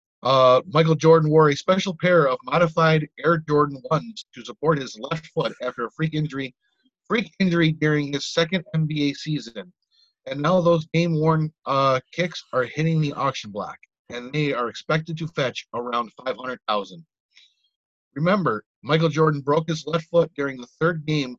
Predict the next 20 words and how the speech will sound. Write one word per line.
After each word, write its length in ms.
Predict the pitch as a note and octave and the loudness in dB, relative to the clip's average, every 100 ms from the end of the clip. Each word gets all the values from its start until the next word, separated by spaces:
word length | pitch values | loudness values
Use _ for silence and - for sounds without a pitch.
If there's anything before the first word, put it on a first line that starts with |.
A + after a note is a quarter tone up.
| - | -12
of 160 | B2+ A#2 | -10 -8
the 180 | A#2 A#2 - B2+ | -8 -8 -10 -8
nineteen 260 | D#3+ D#3+ D#3+ | -6 -2 -2
eighty-five 480 | D#3+ D#3 C3+ C3 B2 | -2 -2 -2 -2 -4
eighty-six 540 | C#3+ D3+ D3 C3+ - - | -6 -6 -6 -10 -12 -8
season 340 | D#3 C3 A#2+ A#2 | -4 -4 -8 -10
for 100 | B2 | -10
the 140 | A#2 | -10
Chicago 480 | - - B2+ B2+ B2+ | -12 -4 -4 -4 -6
Bulls, 440 | C#3+ B2+ F2+ - - _ - _ _ _ _ _ | -4 -4 -4 -14 -20 _ -20 _ _ _ _ _
an 60 | C#3+ | 0
injury 280 | E3+ D#3 C#3+ | 2 2 0
that 120 | C3+ C3 | 0 0
sidelined 580 | F3 F3 D#3+ C#3 C3 B2 | 2 2 2 -2 -4 -8
him 140 | C3 C#3 | -14 -12
for 140 | B2+ | -12
six 300 | A#2+ D#3+ E3 | -8 -8 -6
weeks 320 | D#3 C3+ B2+ B2+ | -6 -6 -6 -10
and 100 | A#2+ | -12
almost 400 | - C#3+ B2+ B2 | -8 -6 -6 -8